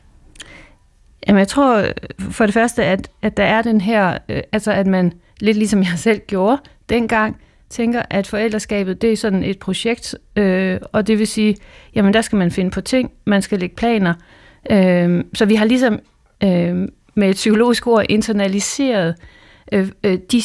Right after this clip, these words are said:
forventninger, vi i øvrigt har til vores liv, altså at tingene skal lykkes, det skal gå stærkt, øh, vi skal optimere, øh, vi skal få mest muligt ud af det. Børn i dag skal helst blive succeser, øh, øh, tidligere, der skulle de overleve, det var sådan,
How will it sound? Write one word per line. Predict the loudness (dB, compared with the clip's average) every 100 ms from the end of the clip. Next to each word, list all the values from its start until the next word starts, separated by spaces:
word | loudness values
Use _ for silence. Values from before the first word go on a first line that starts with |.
| 0
forventninger, | 0 2 2 2
vi | 2
i |
øvrigt | 2 0 0
har | -2 -4
til | -4 -4
vores | -2 -4 -2
liv, | -2 -2 -2
altså | -4 -2 -4 -6 -10 -20 -20 -6
at | -4
tingene | 0 0 0
skal | -2 0
lykkes, | 0 0 -4 -6
det | -6
skal | -6
gå | -6 -6 -8 _
stærkt, | -16 -4 0 0 -4 -20 -20 _ _ 0
øh, | 2 4 2 2 0 -2
vi |
skal | -2 -2
optimere, | -6 -6 -2 2 4 4 4 0 -6 -12 -4
øh, | 0 0 0 0 -2 -2
vi |
skal | -4 -2
få | 0
mest | 2 2
muligt | 2 2 0 0
ud | 2
af | 2 0
det. | -2 -10 -20 -14 -2
Børn | 0 2
i | 0
dag | -2 -2
skal | -4
helst | -4 -4 -6
blive | -4 -2 -4 _ _
succeser, | -12 -10 -2 0 0 -2 -6 -20 -6
øh, | 0 0 -2 -6
øh, | -4 -4 -8 -8
tidligere, | 0 2 4 4 2 -4 -14 _ _ _ _
der | -2
skulle | -2 -2 -2
de | -2
overleve, | 2 2 4 2 0 0
det | 0
var | 0
sådan, | 0 0 -2